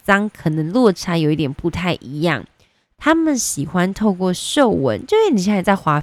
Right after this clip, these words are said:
Facebook 或滑别人的I G的那种感觉。你想象一下，如果你都完全不让他滑 Facebook，不让他滑I G，不让他去体验这个社会、这个世界，那你不觉得他人生有一点点的无聊吗？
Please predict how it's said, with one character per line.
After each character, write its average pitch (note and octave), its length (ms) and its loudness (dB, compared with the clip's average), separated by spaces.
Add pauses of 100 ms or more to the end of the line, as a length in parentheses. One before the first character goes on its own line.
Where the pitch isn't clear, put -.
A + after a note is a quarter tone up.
Facebook E3+ 460 0
或 F#3+ 160 -2
滑 D3+ 220 -4
别 D3 160 -4
人 D#3 100 -4
的 E3 80 -6
I D#3 260 -2
G D#3 220 -4
的 D#3 60 -2
那 E3+ 100 -2
种 E3+ 160 -2
感 G2+ 260 -6
觉。 G2+ 300 -6 (460)
你 A#3 80 -10
想 G3 240 0
象 B3 200 -2
一 G3+ 80 -2
下， F#3 300 0 (260)
如 C#4 120 0
果 F4+ 100 4
你 A#3 160 0
都 G3 140 2
完 E3 400 -2
全 E3+ 280 -2
不 E3 140 -8
让 E3+ 180 -2
他 D#3+ 160 -10
滑 C#3+ 240 -4 (120)
Facebook， D3+ 400 -4
不 - 180 -10
让 F3+ 180 -2
他 F3+ 140 -2
滑 D#3 220 -4
I D3+ 300 -6
G， E3+ 220 -2
不 E3 200 -6
让 B3 260 0
他 A#3 140 -6
去 A#3 120 -6 (140)
体 D3 440 -6
验 B3+ 200 0
这 B3+ 100 -2
个 A3 120 -2
社 G#3 400 2
会、 G#3 200 0
这 A3+ 160 -4
个 A3 80 2
世 A#3+ 420 -2
界， F3 360 0 (380)
那 F4+ 80 -4
你 C#4+ 80 0
不 A3+ 160 -2
觉 F#3+ 160 0
得 F#3 60 -4
他 F#3+ 140 0
人 D3 260 -4
生 E3+ 220 -2
有 C#3+ 160 0
一 F3+ 40 -2
点 E3+ 200 -2
点 D#3 140 -2
的 C#3 160 -6
无 D#3 280 -2
聊 D3 320 -2
吗？ E3+ 300 -4